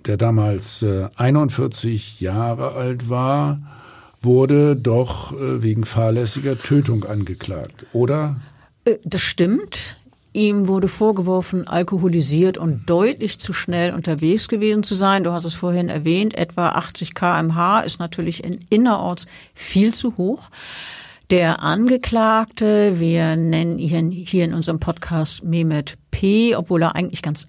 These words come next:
Speaker 2: anders heißt. Also dieser Angeklagte hat sich im Prozess vor dem Amtsgericht nicht selber geäußert, aber über seinen Anwalt ließ er erklären, „Ich bin der Täter, ich habe kein Mitleid verdient.“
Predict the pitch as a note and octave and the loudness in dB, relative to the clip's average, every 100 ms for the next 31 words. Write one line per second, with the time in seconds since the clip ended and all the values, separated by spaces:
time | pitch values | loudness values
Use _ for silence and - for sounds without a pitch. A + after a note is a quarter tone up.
0 | _ F3 A3+ G#3+ G3 - F#3+ F#3+ - - | _ 0 2 2 0 -2 0 0 -2 -8
1 | - - - - - F#3+ A3+ A#3+ G#3+ F#3 | -18 -18 -14 -16 -6 0 2 2 2 2
2 | A3 C4+ C4 A3+ G#3+ G#3+ G#3 G3+ G3 F3+ | 2 2 2 0 0 0 -2 -4 -6 -4
3 | F#3 - G3 F3+ - F3+ F#3 D#3+ F3+ - | -6 -2 -2 -2 -2 -2 -4 -4 -4 -6
4 | - F#3 E3+ - - - E3+ G3 - - | -4 -4 -4 -10 -10 2 4 4 0 -4
5 | - B3+ B3+ A#3+ A#3+ A3 A3+ A#3 A#3 A3+ | 0 2 2 0 -2 -2 0 0 2 0
6 | A3 D#3+ F#3+ B3 C4 B3 G3 F#3+ F3 E3+ | 0 -2 0 0 -2 -2 0 0 0 -2
7 | E3+ D3 A3 A3+ G3+ - F3 F3+ F#3+ - | 0 0 2 2 0 0 -2 -2 -2 -4
8 | E3 - E3 F3 G3 G#3 B3 C#4+ E4 - | -6 -6 0 4 4 4 2 2 -2 -14
9 | - - - - - _ _ G3 C#4+ - | -20 -18 -20 -20 -20 _ _ 2 2 0
10 | - D4+ C#4 C4+ - G#3 G#3 A3 - F#3 | 0 4 4 2 2 4 6 4 0 -2
11 | - E3+ F3+ F3+ - E3 F3 F3 D#3+ E3 | 0 2 2 0 -2 -2 -2 0 0 0
12 | D#3+ E3 - E3+ C#3+ E3+ - - - | -2 -2 -2 -4 0 -2 -2 -6 -12